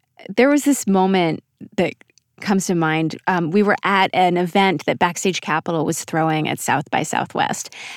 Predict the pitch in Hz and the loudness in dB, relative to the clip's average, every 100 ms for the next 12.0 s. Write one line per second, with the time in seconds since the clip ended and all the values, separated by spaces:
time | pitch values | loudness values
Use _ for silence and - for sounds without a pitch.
0 | - 196 190 190 - 185 - 190 - _ | -6 0 2 2 0 -2 0 -2 -2 _
1 | - 277 269 254 240 175 165 175 165 170 | 2 4 6 6 4 -2 -2 -2 -2 -4
2 | 165 - - 220 208 208 202 - 165 165 | -6 -10 0 4 6 4 4 4 2 2
3 | 156 170 170 165 160 156 - - - - | -2 -2 0 -2 -4 -6 -6 -6 -6 -8
4 | - - - _ 208 220 226 - 226 262 | -12 -20 -20 _ 2 4 4 2 0 2
5 | 285 269 220 214 190 180 196 220 - 170 | 2 2 2 4 2 2 0 0 -2 -2
6 | - - - 165 170 - 214 202 185 170 | -2 -6 -6 -4 -4 -2 -2 -2 -4 0
7 | 175 180 175 165 160 160 160 170 202 214 | 2 2 -2 -6 -2 2 2 2 4 4
8 | 214 202 - 175 180 180 - 170 156 147 | 4 2 0 0 2 0 -2 -2 0 0
9 | 151 147 170 160 156 - 185 175 160 - | 0 -2 -2 -2 -4 -4 0 0 0 -4
10 | - 190 175 165 165 165 - 170 160 151 | -2 -2 0 0 0 -2 -2 -2 -2 -2
11 | 202 170 160 160 - - 160 - 185 | -4 0 0 0 -4 -6 -4 -4 -6